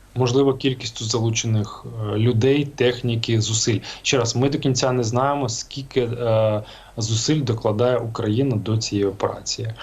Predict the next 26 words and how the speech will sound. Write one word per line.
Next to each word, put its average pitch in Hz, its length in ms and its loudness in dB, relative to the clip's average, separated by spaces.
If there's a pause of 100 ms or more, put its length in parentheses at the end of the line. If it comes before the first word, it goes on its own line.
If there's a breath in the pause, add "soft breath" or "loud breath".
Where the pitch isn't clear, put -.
(400 loud breath)
Е, 101 380 4
хтось 175 240 0
каже 127 280 0
двісті-триста, 110 1040 -6 (640)
е, 104 200 0
з-, 104 240 0
ну, 110 160 4
інші 120 360 2
плітки 117 320 2
кажуть, 127 340 2 (240 loud breath)
не 123 200 2
менше 185 340 2
п'яти 170 420 0
тисяч 175 760 -2
особового 123 480 0
складу. 117 400 0 (320)
Ну, 151 100 -4
звісно, 175 280 2
це 117 120 0
з 117 40 2
російської 117 440 -2
сторони. 104 380 -2 (1000)
Е, 120 760 2
це 135 200 2
одна 117 280 2
сторона. 131 440 -2